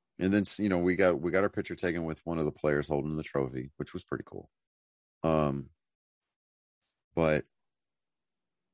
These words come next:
uh, you know, one of the players came by later and he's like, "Hey, man, some of our guys don't have a hat." So, I mean, me and my son, we immediately took our hat off and handed it to him. So that way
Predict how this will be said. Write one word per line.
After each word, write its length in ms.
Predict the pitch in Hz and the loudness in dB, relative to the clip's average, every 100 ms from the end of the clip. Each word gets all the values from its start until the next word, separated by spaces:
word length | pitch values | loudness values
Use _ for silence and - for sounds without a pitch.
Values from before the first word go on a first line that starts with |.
| _ _ _ _ _ _ _ | _ _ _ _ _ _ _
uh, 360 | 87 80 69 65 - _ _ _ _ _ _ _ _ _ - | -2 0 -2 -6 -12 _ _ _ _ _ _ _ _ _ -2
you 80 | 87 | 2
know, 60 | |
one 160 | 82 90 | 4 2
of 60 | |
the 60 | 80 | 2
players 340 | - 80 76 | 2 2 2
came 200 | - 76 | 0 -4
by 140 | 73 73 | 0 0
later 260 | 69 71 | 0 -2
and 60 | 71 | -4
he's 100 | 67 | -8
like, 100 | - 80 | -12 -8
"Hey, 100 | 76 | -6
man, 140 | 71 | -4
some 180 | 71 87 | -4 -4
of 80 | 82 | -2
our 100 | 76 | 0
guys 200 | 76 71 | 0 0
don't 180 | 73 65 | -6 -6
have 120 | 67 | -6
a 60 | 64 | -4
hat." 280 | 73 - - | -4 -4 -10
So, 160 | - 65 | -12 -8
I 40 | |
mean, 240 | 64 71 73 | -6 -4 0
me 120 | 87 | 0
and 80 | 78 | 0
my 60 | |
son, 260 | 71 - 69 | -2 -4 -4
we 140 | 69 69 | 0 0
immediately 480 | 80 80 65 67 | 2 2 2 0
took 200 | 67 - | -4 -6
our 100 | 60 | -6
hat 180 | 58 58 | -4 -4
off 160 | 53 50 | -6 -8
and 80 | 60 | -12
handed 220 | 60 55 | -10 -10
it 100 | 53 - | -10 -12
to 80 | 52 | -16
him. 120 | 50 | -14
So 180 | - 60 | -8 -4
that 160 | 60 | -4
way 260 | 55 57 | -4 -8